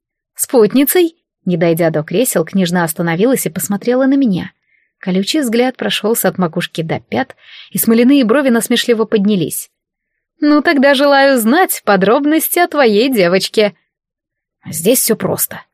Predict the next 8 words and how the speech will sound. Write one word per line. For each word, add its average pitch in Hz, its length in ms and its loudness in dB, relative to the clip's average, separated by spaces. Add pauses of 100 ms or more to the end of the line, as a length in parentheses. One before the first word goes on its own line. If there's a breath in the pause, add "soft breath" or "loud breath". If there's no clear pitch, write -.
(200)
Глотель 277 420 -2
небрежным 180 480 2
движением 180 440 0
руки 175 280 -2
бросил 185 340 0
аркан 175 360 -2
на 160 100 -4
стул 277 340 -4